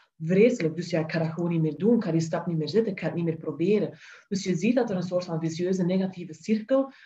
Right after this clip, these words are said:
ehm, kan, ehm, zijn of kan gecreëerd worden, ehm, door mensen die zeggen van, "Goh,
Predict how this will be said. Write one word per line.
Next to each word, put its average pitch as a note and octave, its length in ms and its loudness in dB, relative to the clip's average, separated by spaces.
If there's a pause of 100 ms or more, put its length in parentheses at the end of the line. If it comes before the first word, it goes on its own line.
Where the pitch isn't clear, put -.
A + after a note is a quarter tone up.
(120)
ehm, E3 340 0 (180)
kan, A#3 480 0 (180)
ehm, E3 320 0
zijn F3 280 0
of G3 100 -2
kan G#3 180 -2
gecreëerd F3+ 460 -2
worden, A3 480 -4 (360)
ehm, D#3+ 380 -4 (640)
door F#3 320 0
mensen F#3 300 -2
die D3+ 120 -2
zeggen F3 240 -2
van, C#3 140 -12
"Goh, G3+ 320 -2